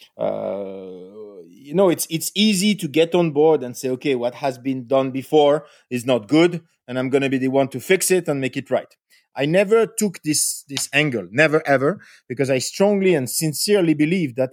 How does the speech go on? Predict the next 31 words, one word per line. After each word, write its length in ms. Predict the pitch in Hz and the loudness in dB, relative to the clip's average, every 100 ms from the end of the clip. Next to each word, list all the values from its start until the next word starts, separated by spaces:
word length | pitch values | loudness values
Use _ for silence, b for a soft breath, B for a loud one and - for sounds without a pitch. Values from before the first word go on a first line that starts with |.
| - | 2
every 440 | 185 185 175 214 | 2 2 -4 -4
single 560 | - - 196 180 180 156 | -4 -2 -2 2 2 2
of 160 | 127 | -2
the 80 | 127 | -6
person 420 | 127 175 175 165 | -2 -2 -2 -6
you 120 | 143 135 | -8 -6
mentioned 520 | 156 165 - 120 - _ _ _ _ _ _ _ _ _ _ _ - | -6 -6 -10 -18 -20 _ _ _ _ _ _ _ _ _ _ _ 0
get 400 | 190 226 - - 139 | 2 2 -2 -8 -4
and 240 | 135 120 | -4 0
did 260 | 175 208 - | 0 0 -2
something 680 | - 170 165 170 165 160 - _ _ | -2 -2 -2 -2 -2 -4 -12 _ _
positive 460 | 175 160 151 135 120 | 2 2 0 -2 -2
for 160 | 143 | -2
the 80 | 123 | -2
brand. 340 | 110 107 92 _ _ _ _ b b b - | -2 -6 -8 _ _ _ _ b b b -8
Uh, 300 | 65 127 - | -4 -4 0
and, 180 | 143 151 | 0 2
and 140 | 147 | 0
if 140 | 139 | -2
you 60 | 160 | 0
take 220 | 226 214 - | 0 0 -2
each 240 | 202 - | -4 -2
individuals, 720 | 160 160 156 196 175 160 143 | -4 0 0 2 2 0 0
they 120 | 139 | -2
had 160 | 127 143 | 0 0
their 160 | 131 127 | 0 -2
own 140 | 127 | -2
personality, 600 | 117 120 147 151 160 180 | -4 -4 0 0 0 -2
their 180 | 143 117 | -2 -2
own 160 | 113 | -4
style, 420 | - - 165 170 | -2 2 2 2